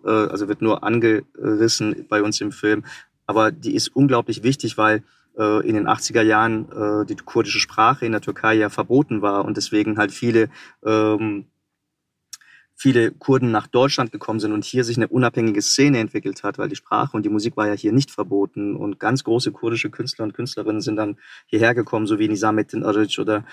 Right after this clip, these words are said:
oder Şivan Perver, dann auch die Aşık Şahturna zum Beispiel, die wir nicht erzählt haben im Film. Also wir zeigen da zwar ihre Kassette, das ist eine Aşık, also eine, eine Wandersängerin, eine Volkssängerin, die hier in Berlin lebt.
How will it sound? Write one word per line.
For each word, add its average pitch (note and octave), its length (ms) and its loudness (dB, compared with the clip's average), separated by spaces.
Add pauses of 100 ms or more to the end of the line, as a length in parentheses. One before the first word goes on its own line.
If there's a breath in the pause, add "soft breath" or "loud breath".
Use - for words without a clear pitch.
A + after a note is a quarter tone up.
(180 loud breath)
oder G#2+ 160 0
Şivan G#2+ 340 2
Perver, G#2+ 560 2 (380 loud breath)
dann A2 180 0
auch A2+ 220 0
die - 180 -2
Aşık - 320 0
Şahturna B2+ 580 2
zum A2 160 -4
Beispiel, G#2 280 -2
die G2+ 100 -2
wir G#2+ 80 4
nicht D3+ 320 4
erzählt G#2 400 -4
haben G#2 260 -2
im G#2 80 -6
Film. G#2+ 220 -6
Also G2 160 -4
wir G2+ 80 -2
zeigen A2+ 320 2
da G#2+ 80 0
zwar - 200 0
ihre A2 200 0
Kassette, A2+ 500 -2
das G2+ 200 -4
ist G2 80 -10
eine A2 280 -2
Aşık, - 460 0
also G2+ 160 -4
eine, G#2 280 -2 (100)
eine G2+ 300 -8
Wandersängerin, A2+ 680 2
eine G#2 140 -6
Volkssängerin, A2+ 760 -2 (400 loud breath)
die - 80 -8
hier D#3 160 6
in E3 60 4
Berlin F3+ 240 4
lebt. - 380 -6